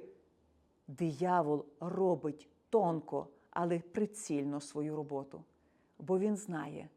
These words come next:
якщо чоловік відкриє Біблію і почне вча-, вивчати її і вчити сім'ю, вести сім'ю по цьому слову, ця сім'я підніметься в силі і славі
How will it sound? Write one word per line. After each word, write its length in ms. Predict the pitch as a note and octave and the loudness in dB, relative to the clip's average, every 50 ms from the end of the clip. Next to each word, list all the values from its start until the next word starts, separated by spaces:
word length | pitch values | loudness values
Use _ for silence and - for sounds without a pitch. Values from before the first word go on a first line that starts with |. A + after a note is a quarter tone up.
| _ _ _ _ _ _ _ _ _ _ _ _ _ _ _ _ _ - | _ _ _ _ _ _ _ _ _ _ _ _ _ _ _ _ _ -4
якщо 520 | E3+ E3 D#3 - - - - - A#3+ B3+ B3+ | -2 -2 -2 -4 -10 -16 -2 2 2 2 2
чоловік 720 | B3+ - - A#3 A#3 A3 A3+ G#3+ E3 D3 C3+ - - - - - _ _ _ _ _ _ - | 0 -4 -2 -2 0 0 0 -2 -2 -2 -4 -4 -6 -10 -18 -20 _ _ _ _ _ _ -8
відкриє 600 | D3 E3 E3 - - - F3+ F3+ G#3 A3+ A#3 A#3+ | -6 -6 -6 -6 -8 -6 -4 -2 0 2 2 0
Біблію 580 | G3 D#3+ D#3 C#3+ C3+ - C#3 C#3 C#3+ - D3 D3 C#3+ - _ _ _ _ _ _ _ _ _ _ _ | 0 -2 -4 -6 -6 -8 -10 -10 -10 -10 -12 -14 -16 -18 _ _ _ _ _ _ _ _ _ _ _
і 100 | - F3+ | -4 -4
почне 580 | E3+ - F3 E3+ - - - D#3+ D#3 D#3 D3+ D#3 - _ _ _ _ _ _ _ _ _ _ _ _ | -2 -2 -4 -4 -4 -6 -6 -6 -4 -6 -6 -10 -14 _ _ _ _ _ _ _ _ _ _ _ _
вча-, 340 | _ _ - - E3+ D#3 D3+ | _ _ -2 0 2 2 2
вивчати 540 | F3 E3+ G3 F3+ - - E3+ D#3 D3+ - D3+ | 2 0 0 0 0 0 0 0 0 -4 -8
її 460 | C#3+ D3 C#3+ C#3 D3 D#3+ G3 A#3 C4+ - - _ | -8 -6 -8 -8 -6 -6 -8 -8 -8 -12 -8 _
і 100 | - G#3 | 0 0
вчити 540 | G3+ - - - - C4+ C4 B3 C4 F#3 F3 | 0 -2 -4 2 6 8 8 8 8 4 2
сім'ю, 440 | - - - F#3 F#3 F#3 F3 E3+ D3 | 0 -2 -2 -2 -2 0 0 0 0
вести 360 | C3+ E3 E3 - - E3 D3 | 0 -2 -4 -4 -4 -6 -6
сім'ю 320 | - - D#3 D3 C#3 C#3 | -4 -6 -6 -6 -6 -6
по 180 | C3+ - C#3+ C3+ | -6 -8 -8 -10
цьому 280 | - - D3 C#3 C#3 C3+ | -8 -8 -8 -8 -8 -8
слову, 400 | - - - - - - - - _ _ _ _ _ _ - - - _ _ _ _ | -10 -12 -12 -12 -10 -12 -14 -16 _ _ _ _ _ _ -20 -20 -20 _ _ _ _
ця 260 | - - G3 F3 F3 | -6 -2 0 0 0
сім'я 580 | - - - F3+ F3 E3+ E3+ F#3 G3 F#3 D#3+ - - - - - _ _ _ _ | -2 -4 -4 -4 -2 0 2 2 2 2 0 -2 -8 -18 -20 -20 _ _ _ _
підніметься 840 | - F3 D#3 D3 - E3+ F3 G3 A3 G#3+ F3+ D#3 D3 D3+ - D3 | -6 -4 -4 -2 -2 0 2 4 4 4 2 2 -2 -4 -6 -10
в 60 | C#3+ - | -10 -10
силі 320 | - - E3+ E3+ D#3 D#3+ | -10 -8 -8 -8 -6 -8
і 60 | D#3+ | -10
славі 300 | - - E3 D#3 D3 D#3 | -12 -12 -12 -10 -10 -12